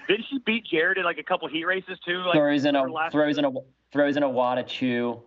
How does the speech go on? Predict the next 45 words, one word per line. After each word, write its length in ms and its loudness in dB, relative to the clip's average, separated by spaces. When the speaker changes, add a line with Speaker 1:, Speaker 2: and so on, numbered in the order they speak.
Speaker 3:
goes 260 0
to 80 0
the 80 0
starting 360 2
line. 520 -2
Speaker 1:
Yeah, 480 2
that 220 0
would 160 0
be. 140 0
I 120 0
think 200 -2
she, 260 -6
I 140 2
think 240 -12
she 180 -8
legit 520 -6
beat 180 -6
him 140 -4
at 180 2
a. 320 0
Speaker 3:
She 160 -6
beat 160 0
him 100 0
some 120 -2
Speaker 1:
at 140 2
a 240 2
Speaker 3:
places. 160 -6
Speaker 1:
Yeah, 300 -2
what 220 0
was 200 0
it? 100 0
Maybe 200 2
it 40 6
was 120 2
a 220 0
Speaker 3:
I 1160 -6
think 120 2
it 40 0
was, 120 2
like, 160 0
Mega 200 2
Speaker 2:
She 20 2
beat 100 2
him 80 2
a 100 2